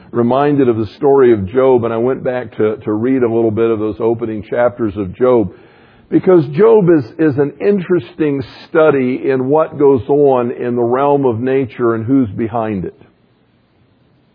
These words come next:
Nahum says God is in charge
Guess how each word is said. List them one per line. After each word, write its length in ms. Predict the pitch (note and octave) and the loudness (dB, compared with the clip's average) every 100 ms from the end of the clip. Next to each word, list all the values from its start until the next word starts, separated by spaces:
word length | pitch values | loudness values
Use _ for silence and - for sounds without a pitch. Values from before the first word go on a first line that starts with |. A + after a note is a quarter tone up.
| _ _ _ _ _ _ - | _ _ _ _ _ _ -4
Nahum 520 | C3+ F#3+ A3 F3+ D3 - | 0 4 4 4 0 4
says 260 | D3+ D3 B2 | 4 4 2
God 300 | D3 F#3 F#3+ | 2 2 2
is 160 | D3+ C#3+ | 2 0
in 160 | C3+ | -4
charge 600 | A#2 D3 D#3+ D#3+ D#3+ B2 | 0 0 2 2 2 -2